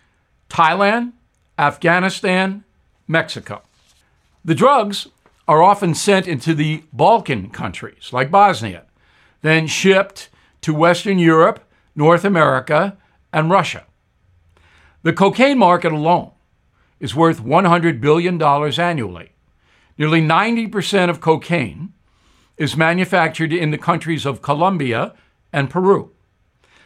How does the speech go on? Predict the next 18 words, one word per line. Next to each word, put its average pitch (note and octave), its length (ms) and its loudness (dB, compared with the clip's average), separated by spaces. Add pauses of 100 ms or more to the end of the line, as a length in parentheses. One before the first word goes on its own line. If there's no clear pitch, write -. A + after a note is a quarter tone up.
(220)
The D#3 100 -2
substance G#3 480 0
is F3 100 -4
smuggled F3 400 0
through F3+ 400 0
Central F3 400 -4
America, F#3 540 -2 (380)
Mexico, D#3 760 -2 (460)
and D#3+ 280 -2
into F#3 320 -2
the F#3 120 -2
U F3+ 200 2
S E3+ 220 -2
A C3 300 -2
by A#2 240 -6
the C#3 80 -10
cartels. - 800 -6 (1000)
Marijuana, D#3 760 0